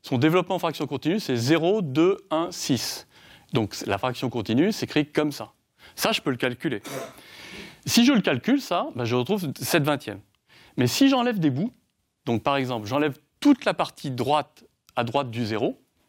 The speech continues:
ben, j'obtiens zéro. Donc, c'est le premier, la, la première approximation de sept vingtièmes. Si maintenant je ne garde que le deux, j'obtiens un demi.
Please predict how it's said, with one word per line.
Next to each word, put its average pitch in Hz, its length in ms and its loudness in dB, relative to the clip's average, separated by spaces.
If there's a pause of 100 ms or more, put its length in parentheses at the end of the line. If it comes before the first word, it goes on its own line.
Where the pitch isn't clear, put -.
(400)
ben, 107 120 0
j'obtiens 101 280 0
zéro. 107 180 0 (460)
Donc, 98 160 -4
c'est 107 120 2
le 107 80 2
premier, 165 640 0 (720)
la, 107 340 -4
la 110 160 0
première 151 400 -2
approximation 117 640 -4
de 156 120 -2
sept 131 160 -4
vingtièmes. 107 300 -6 (300)
Si 196 200 4
maintenant 247 200 4
je 208 120 -2
ne 185 100 2
garde 170 260 2
que 285 120 2
le 262 80 4
deux, 156 320 0 (1500)
j'obtiens 135 400 2 (100)
un 175 100 2
demi. 147 360 2